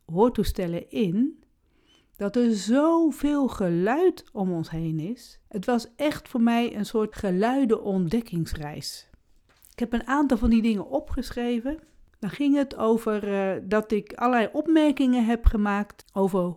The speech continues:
wat ik nou allemaal hoor en hoe ik dat dan hoor. "Tjonge, wat hebben de mensen harde stemmen.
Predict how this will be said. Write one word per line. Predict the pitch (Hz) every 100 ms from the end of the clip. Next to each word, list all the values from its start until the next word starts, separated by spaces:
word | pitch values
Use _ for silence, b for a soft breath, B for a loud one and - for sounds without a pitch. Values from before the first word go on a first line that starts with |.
| -
wat | 165 220 262
ik | 247 -
nou | 196
allemaal | 190 185 185 165 165
hoor | 185 220 175
en | 165 160
hoe | 170 233 226
ik | 156
dat | 147 -
dan | 165
hoor. | 151 147 135 - _ _ _ _ _ _ _ -
"Tjonge, | - 269 190 165
wat | 165 -
hebben | 202 185
de | 185 175 170
mensen | 165 190 247 233 - 170
harde | 170 220 190
stemmen. | - 269 277 151